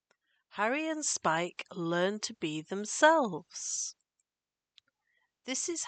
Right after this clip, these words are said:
Harry Housen. He lives on Bluebell Street. Harry does not like being dirty, and his clothes are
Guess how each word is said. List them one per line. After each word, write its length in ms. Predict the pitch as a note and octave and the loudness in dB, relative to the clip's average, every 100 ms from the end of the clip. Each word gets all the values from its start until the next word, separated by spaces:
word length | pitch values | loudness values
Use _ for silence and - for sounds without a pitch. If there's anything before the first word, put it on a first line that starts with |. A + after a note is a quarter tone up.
| - | 0
Harry 320 | F#3 F3 G3 | 2 4 2
Housen. 760 | G3 G3 F3 E3+ - D3 D#3 - _ _ _ | 2 4 4 4 0 -4 -6 -14 _ _ _
He 140 | - C4 | -4 0
lives 420 | B3+ D#4+ - - | 2 0 -2 -2
on 200 | D#3+ D#3 | -2 -4
Bluebell 560 | F3+ G3+ A#3+ A#3+ B3+ | -2 -2 2 4 4
Street. 760 | C4 - - F3+ F3+ F#3+ - - _ _ _ - - _ | 4 0 0 -4 -4 -10 -16 -18 _ _ _ -20 -20 _
Harry 360 | - B3 C4 F3+ | 2 4 6 4
does 280 | F3+ E3 | 2 -2
not 260 | E3+ F#3 F#3 | 2 2 2
like 400 | F3 F#3+ A#3 - - | 8 8 8 2 0
being 340 | F3+ E3+ E3 | 2 2 -2
dirty, 720 | E3 F3 G#3 - F3 E3 G3 _ - - _ - | 4 6 6 4 0 0 -4 _ -20 -20 _ -12
and 140 | G3+ | -8
his 180 | G#3 A#3+ | -4 -4
clothes 640 | - E4+ E4 G3 D#3 - - | -2 2 4 2 0 -4 -4
are 220 | F3+ | -4